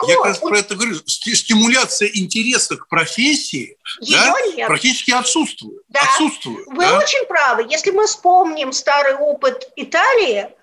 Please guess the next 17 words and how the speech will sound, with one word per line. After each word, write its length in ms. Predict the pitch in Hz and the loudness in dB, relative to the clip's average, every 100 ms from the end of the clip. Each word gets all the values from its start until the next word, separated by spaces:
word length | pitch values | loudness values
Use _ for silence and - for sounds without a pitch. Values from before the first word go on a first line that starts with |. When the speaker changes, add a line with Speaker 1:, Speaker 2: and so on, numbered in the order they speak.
| - - | -20 -2
Speaker 2:
то 240 | - 311 - | 0 0 -2
если 280 | 247 359 370 | -4 -4 -2
вы 100 | 311 | -2
помните 580 | 339 330 277 - 262 247 | 0 2 0 0 2 2
там, 320 | 240 226 - | 2 -2 -2
а, 140 | 262 247 | 0 2
вот 180 | 262 | 0
эту 180 | 269 269 | -2 -4
и 200 | 247 294 | -4 -6
фильм, 440 | 262 339 349 262 240 | -6 -2 -2 -2 -2
и 20 | |
компьютерную 640 | 262 262 294 277 269 269 | -2 0 -4 -4 -4 -2
игрушку, 720 | 254 285 269 269 - 240 233 220 | 0 2 2 0 -2 4 4 4
вот 220 | 254 269 | 0 0
этот 280 | 254 226 - | -2 -4 -2
вот 480 | 247 247 247 220 | -2 -2 -10 -10
Марио, 680 | 269 359 508 494 254 190 - | 0 2 4 2 0 -2 -6